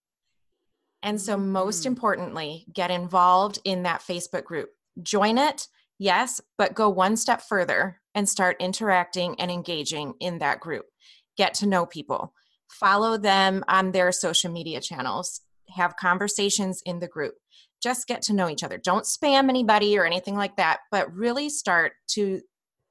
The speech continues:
Speaker 1: understand who everyone is who's gonna be at the conference so that when you get there, they already feel like friends.
Speaker 2: That is a wonderful idea. And I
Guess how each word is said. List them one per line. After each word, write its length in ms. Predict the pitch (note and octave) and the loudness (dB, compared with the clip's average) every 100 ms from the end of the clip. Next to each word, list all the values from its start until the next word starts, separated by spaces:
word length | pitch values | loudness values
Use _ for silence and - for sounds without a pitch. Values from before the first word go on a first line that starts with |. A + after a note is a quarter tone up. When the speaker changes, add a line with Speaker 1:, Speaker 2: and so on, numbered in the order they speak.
| _ | _
Speaker 1:
understand 540 | G#3 A3+ A#3+ G#3+ G3 F3+ | 0 0 0 -2 -2 -2
who 220 | A#3 B3 | -2 2
everyone 420 | A3+ A3 A3 A#3 | 2 2 2 2
is 420 | - E3+ D3+ - - - _ | 2 -2 -2 -4 -10 -20 _
who's 140 | G#3 G3+ | -4 -2
gonna 160 | G3 | -2
be 160 | F#3+ F#3 | 0 0
at 140 | E3 | 0
the 80 | F#3 | -2
conference 640 | F3 D#3+ - D3 C3 - - _ | -4 -4 -2 -6 -4 -8 -12 _
so 180 | - A3 | -4 0
that 100 | G#3 | 2
when 140 | G3+ G3+ | 2 2
you 100 | G3+ | 2
get 320 | G3 F3+ - | 2 0 2
there, 400 | D#3 A#2+ E3+ - _ | 0 2 0 -4 _
they 140 | F#3+ F#3 | -4 2
already 380 | F#3 F#3 F#3 F3 | 4 6 4 0
feel 220 | - D3 | -4 -4
like 180 | D3 - | -4 -4
friends. 480 | - G#2 F3 - - _ _ _ | -4 -4 -4 -12 -14 _ _ _
Speaker 2:
That 260 | A3 A3 G3+ | -16 -14 -14
is 160 | G3 G3+ | -16 -16
a 40 | |
wonderful 680 | G3 G#3 A3+ A#3 A3+ - F3 | -16 -14 -12 -10 -12 -14 -12
idea. 560 | D#3 D#3 D3+ C#3+ C#3 C#3+ _ _ _ _ _ | -12 -12 -12 -14 -16 -20 _ _ _ _ _
And 160 | A3+ | -10
I 40 | A#3 | -10